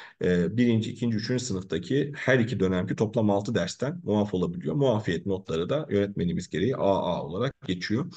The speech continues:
Bunun yanı sıra bir de uluslararası sınavlardan, e, eğer gerekli notu getiren öğrencilerimiz varsa bunları da yine yönetim, yönetim kurulu kararıyla bu derslerden muaf kalabiliyoruz. Hangi sınavın, hangi notunun, hangi dersten muaf olunabileceği ile ilgili bilgiyi de yine yüksekokulumuzun,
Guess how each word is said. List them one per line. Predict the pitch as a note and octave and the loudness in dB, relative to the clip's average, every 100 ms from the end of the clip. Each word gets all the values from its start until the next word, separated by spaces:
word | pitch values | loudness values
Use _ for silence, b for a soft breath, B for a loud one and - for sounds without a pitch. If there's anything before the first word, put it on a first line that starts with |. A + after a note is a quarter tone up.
| B B B - | B B B 2
Bunun | E3 | 6
yanı | C#3+ C#3 | 8 8
sıra | - - D#3 | 6 4 4
bir | A2 | 2
de | |
uluslararası | G2+ C3 - A2 F#2+ - | 2 0 4 4 2 -2
sınavlardan, | - F#2+ F#2 F2+ F2+ C3+ - B B B | -4 -2 -2 0 0 -2 -4 B B B
e, | - | -6
eğer | - G2 G#2+ G2 | 0 4 4 4
gerekli | G2 G#2 G#2 G#2+ G2 - F#2 | 6 6 6 4 2 2 -4
notu | G2 F#2+ | -4 -2
getiren | G#2+ G#2+ G#2 D#2+ G2 | 0 2 0 0 2
öğrencilerimiz | A2 F#2+ F2 F2 E2 D#2 G2 B2+ | 2 2 -2 -6 -8 -6 -2 0
varsa | F2 - C#3 | 0 0 0
bunları | B2 F2 | 2 2
da | E2 | 0
yine | F#2+ | 0
yönetim, | G#2+ G#2+ A2 | 0 0 2
yönetim | G#2 G2+ F#2+ | 2 0 -4
kurulu | - D#2+ | -6 -2
kararıyla | G#2 E2+ D2+ F2 | 0 0 0 -2
bu | A#2 | 0
derslerden | E2+ F2 E2+ G2 C3+ | -2 -2 -4 -2 0
muaf | A#2 G#2 A2+ | 2 2 0
kalabiliyoruz. | - F#2 A2+ F2+ - - - B B B | 0 0 0 -2 -4 -8 -14 B B B
Hangi | - D#3 F3 D3 | 2 4 4 2
sınavın, | - G#2 F#2+ | 2 2 2
hangi | G#2+ B2+ C#3 B2 | 0 0 2 2
notunun, | G#2+ A2 G#2+ F2 F2 | 2 2 0 0 -2
hangi | B2+ B2+ A2 | -2 0 2
dersten | G2 G2+ G2+ G#2+ F2+ | 2 2 0 -2 0
muaf | F#2 F2+ F2+ | -2 -4 -2
olunabileceği | F#2+ F2 F#2+ G2+ G2+ E2+ | -2 0 0 0 0 -2
ile | F2 | -2
ilgili | F2 F2+ B2 | 0 0 2
bilgiyi | A#2 F2 E2+ | 0 0 -2
de | |
yine | C#3 G#2+ | 0 2
yüksekokulumuzun, | A2 - A2 F#2+ - D#2+ G2+ D3 D3+ | 0 -2 -4 -4 -6 -6 -4 -6 -6